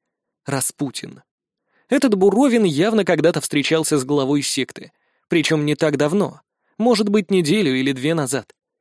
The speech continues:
И даже не удосужился подчистить следы. Видимо, был так предан своему тайному начальнику,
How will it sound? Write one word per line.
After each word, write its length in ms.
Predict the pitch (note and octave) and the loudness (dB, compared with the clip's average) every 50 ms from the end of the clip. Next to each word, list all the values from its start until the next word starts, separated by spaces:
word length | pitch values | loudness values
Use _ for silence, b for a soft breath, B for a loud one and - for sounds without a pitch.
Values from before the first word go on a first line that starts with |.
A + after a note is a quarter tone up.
| _ _ _ _ | _ _ _ _
И 100 | - E3+ | -4 -2
даже 240 | D3+ D3+ D3 C3+ D3 | 0 0 0 0 0
не 100 | C#3+ C#3+ | 0 0
удосужился 640 | C#3+ C#3 D3 C3+ - - D#3+ D3+ D#3 C#3 B2+ - C#3+ | 0 0 0 0 0 0 0 0 0 -2 -2 -4 -4
подчистить 580 | - C3+ - - - E3+ E3+ - - E3+ D3 - | -4 -4 -6 -4 -4 -4 -4 -2 -4 -4 -4 -4
следы. 400 | - D#3+ E3+ F3+ E3 D3+ - - _ _ _ _ _ _ _ - | 0 0 0 0 0 -2 -6 -8 _ _ _ _ _ _ _ -6
Видимо, 360 | F3+ F3 F3 D#3 D#3 D#3 D3+ | -2 -2 0 0 0 0 2
был 200 | D3 D#3 D#3 D3+ | 2 2 2 2
так 240 | - - C#3+ - - | 0 -2 -6 -4 -2
предан 360 | - D3+ D#3 D#3+ D3 C#3 C3+ | 0 2 2 2 2 0 -2
своему 400 | - - C#3+ C#3 C#3 C#3 C#3+ C#3+ | -2 -2 0 0 0 0 -2 -2
тайному 380 | - D#3 C#3+ C3+ B2+ B2 B2 B2+ | -2 -2 -2 -2 -2 -4 -6 -6
начальнику, 680 | B2+ B2+ B2 - F3+ F#3 E3 B2+ A#2 A2+ - - - | -6 -6 -4 -2 -2 -2 -2 -4 -6 -10 -12 -14 -16